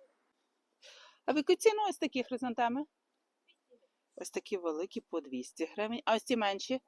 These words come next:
Ось такі по сто п'ятдесят. А ось такий перший ряд був по сто гривень. Ось такі по п'ятдесят, вісімдесят, сто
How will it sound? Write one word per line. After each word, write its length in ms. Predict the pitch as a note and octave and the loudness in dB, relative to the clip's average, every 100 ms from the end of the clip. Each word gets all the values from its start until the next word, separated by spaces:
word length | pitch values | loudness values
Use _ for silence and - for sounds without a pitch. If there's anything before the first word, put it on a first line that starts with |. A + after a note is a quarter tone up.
| _ _ - _ _ _ _ _ | _ _ -20 _ _ _ _ _
Ось 120 | - | -18
такі 240 | - D3 A3 | -12 -8 -8
по 140 | - | -8
сто 200 | - - | -10 -10
п'ятдесят. 680 | D3 D3+ D3 C#3 - B2+ - _ _ _ _ _ | -6 -4 -4 -8 -6 -10 -10 _ _ _ _ _
А 100 | F3 | -8
ось 140 | E3 | -6
такий 200 | - E3+ | -8 -6
перший 360 | G3 G3 - F#3+ | -4 -6 -8 -10
ряд 260 | F#3 G#3 A3+ | -6 -6 -6
був 220 | A#3+ B3 _ _ _ _ _ _ _ | -10 -10 _ _ _ _ _ _ _
по 220 | - D#3 | -4 -2
сто 220 | D3+ - A#2+ | -2 -4 -4
гривень. 380 | A#2+ A2+ - - _ _ _ _ _ _ _ _ _ _ _ _ _ _ _ - - C5 _ _ _ - _ _ _ _ _ - | -4 -6 -8 -16 _ _ _ _ _ _ _ _ _ _ _ _ _ _ _ -20 -20 _ _ _ _ -20 _ _ _ _ _ -6
Ось 140 | G#3+ | -4
такі 240 | - A3 A#3+ | 0 2 4
по 140 | A#3 | 2
п'ятдесят, 680 | A3+ G3+ F#3+ - A#3 C4+ - _ _ - _ _ C#5+ D5 _ _ C5+ - | 6 6 4 4 4 4 -4 _ _ -20 _ _ -20 _ _ _ -20 -18
вісімдесят, 1200 | E3 F#3 F3+ - F3+ E3+ D#3+ - F#3+ G#3 A#3 - - - _ _ | -4 -2 -2 -6 -6 -4 -4 -2 0 2 0 -4 -20 -20 _ _
сто 560 | - - - F3+ G#3+ | -18 -12 -2 2 2